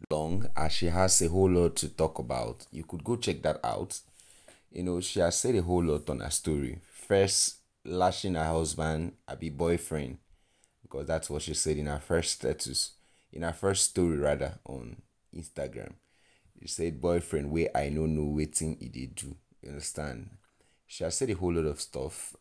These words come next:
actually, you know, revealing so much about the, uh, boyfriend, the honorable boyfriend, yes. <laughs> And she has also shared,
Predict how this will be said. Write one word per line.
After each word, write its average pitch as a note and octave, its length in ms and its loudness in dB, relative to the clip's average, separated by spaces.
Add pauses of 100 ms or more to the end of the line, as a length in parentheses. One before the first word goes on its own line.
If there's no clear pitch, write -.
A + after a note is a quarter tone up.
(140)
actually, E2+ 640 -4
you D#2 80 -2
know, D#2+ 120 0
revealing F2 540 2
so F2+ 220 4
much D2+ 320 -2
about A1+ 400 -2 (960)
the, C#2 420 -8 (100)
uh, C#2 200 -2 (120)
boyfriend, F2 640 0
the E2 100 2
honorable F#2+ 480 6
boyfriend, D#2+ 600 2 (180)
yes. - 480 -12 (500)
<laughs> - 1400 -2
And F2 200 2
she - 100 2
has F#2 140 8
also B2 320 8
shared, F2 400 4